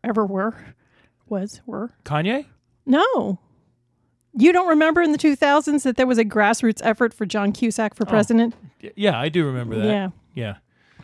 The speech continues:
Speaker 2: He, he did the right thing and, and walked away.
Speaker 1: Well, he didn't want it. He told
Speaker 2: I,
Speaker 1: them to stop
Speaker 2: I
Speaker 1: it.
Speaker 2: know.
Speaker 1: But what did happen from that was they, um, they had a lot of community leaders and they were doing a lot of, um,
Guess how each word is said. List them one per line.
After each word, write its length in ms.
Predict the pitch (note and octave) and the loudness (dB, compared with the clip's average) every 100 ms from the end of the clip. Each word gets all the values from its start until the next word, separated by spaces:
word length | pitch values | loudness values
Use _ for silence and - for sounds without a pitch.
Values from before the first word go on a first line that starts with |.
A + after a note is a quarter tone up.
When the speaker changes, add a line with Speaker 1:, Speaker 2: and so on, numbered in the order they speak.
| _ _ | _ _
Speaker 2:
He, 200 | - B2 | -10 -8
he 200 | D#3+ C3 E3 | -8 -6 -4
did 160 | F3 | -4
the 80 | C3+ | -2
right 200 | B2 A#2+ | -4 -6
thing 320 | A#2+ G#2 A2 A#2+ | -10 -12 -12 -14
and, 180 | A#2+ A2 _ | -14 -14 _
and 140 | B2+ | -12
walked 280 | A#2 A2 A2 | -8 -8 -8
away. 340 | G#2 G2+ A2+ - _ | -8 -8 -10 -14 _
Speaker 1:
Well, 160 | C#4 | 2
he 220 | C4 D#4 D#4+ | 2 4 4
didn't 260 | F4 D4+ | 4 2
want 300 | A3 A#3+ C#4 | 0 0 0
it. 180 | F#3+ - | -2 -2
He 140 | B3 | -4
told 240 | A3+ B3 B3 | -4 -2 2
Speaker 2:
I, 40 | |
Speaker 1:
them 80 | A#3 | 2
to 80 | G#3 | 2
stop 340 | C#3+ A3 B3 | 2 2 4
Speaker 2:
I 40 | F#3+ | 2
Speaker 1:
it. 40 | |
Speaker 2:
know. 240 | C#3+ D#3 A2+ A#2 - - | 0 -4 -10 -14 -20 -6
Speaker 1:
But 300 | G#3 C#4+ - | 6 8 8
what 260 | C4 D4 A3+ | 6 4 4
did 220 | E4 F#4+ | 2 2
happen 400 | D#4 B3 - G#3+ | 0 0 2 0
from 240 | A3 G3+ | 0 0
that 260 | G3+ F#3+ - | 0 -2 -4
was 300 | G#3+ G#3 F3 | -2 -4 -4
they, 420 | A3 G#3+ G#3+ G3+ | -4 -2 -2 -4
um, 460 | - G#3 F#3+ F#3+ F#3+ | -2 0 2 0 -2
they 100 | - | -2
had 160 | G#3 A3+ | 2 4
a 60 | A#3 | 4
lot 240 | A3+ G#3+ | 4 2
of 100 | F#3+ | -2
community 500 | - A3+ B3 A#3+ G#3 | 2 6 8 6 2
leaders 440 | G#3 G3+ G3 F#3 | 0 0 0 -2
and 200 | - G#3 | -4 -2
they 100 | G3 | 0
were 120 | G3 F#3+ | 0 0
doing 240 | G3+ F#3+ | 0 0
a 60 | F3+ | -2
lot 180 | F3+ | -2
of, 300 | F3 E3 - - | -4 -8 -14 -12
um, 440 | F3+ E3 D#3+ D#3+ | -8 -6 -8 -12